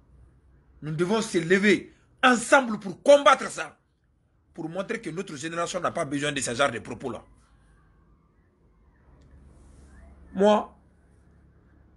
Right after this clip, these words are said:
on peut tout raconter sur moi. Mais ceux qui, ceux qui, ceux qui m'ont connu par le passé savent qui je suis. Ça dit... Mais bon,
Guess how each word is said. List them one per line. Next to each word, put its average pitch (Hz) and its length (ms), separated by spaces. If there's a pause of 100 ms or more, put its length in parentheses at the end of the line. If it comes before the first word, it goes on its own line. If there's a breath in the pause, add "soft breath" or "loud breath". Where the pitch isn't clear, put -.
(180)
on 175 100
peut 196 140
tout 240 140
raconter 185 400
sur 143 180
moi. 131 300 (140)
Mais 165 160
ceux 220 200
qui, 160 280
ceux - 180
qui, 233 180
ceux - 180
qui 233 140
m'ont 147 180
connu 190 320
par 143 140
le 135 140
passé 147 480 (260 soft breath)
savent - 460 (880)
qui 233 160
je 160 120
suis. 165 220 (3250)
Ça - 200
dit... 269 400 (1080)
Mais 233 80
bon, 202 240